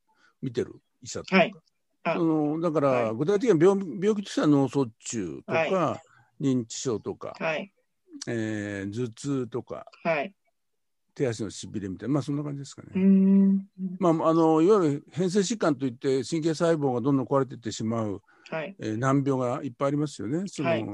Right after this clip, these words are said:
Speaker 1: 筋萎縮性側索、側索性硬化症とか、
Speaker 2: はい。
Speaker 1: まあ、そういうのも神経内科のジャンルですね。
Speaker 2: あ、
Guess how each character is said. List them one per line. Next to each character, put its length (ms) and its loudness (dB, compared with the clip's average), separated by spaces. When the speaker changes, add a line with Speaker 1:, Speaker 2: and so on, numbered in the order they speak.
Speaker 1:
筋 140 -4
萎 240 -4
縮 160 -14
性 220 -6
側 300 -14
索、 280 -12
側 80 -20
索 180 -6
性 140 -4
硬 120 -10
化 100 -6
症 120 -6
と 80 -12
か、 80 -8
Speaker 2:
は 60 -12
い。 300 -20
Speaker 1:
ま 60 0
あ、 40 2
そ 160 8
う 20 10
い 80 4
う 80 6
の 120 0
も 340 -2
神 160 -4
経 60 0
内 140 -4
科 100 -10
の 80 -16
ジ 120 -14
ャ 60 -16
ン 100 -16
ル 60 -18
で 140 -18
す 140 -18
ね。 80 -16
Speaker 2:
あ、 40 -20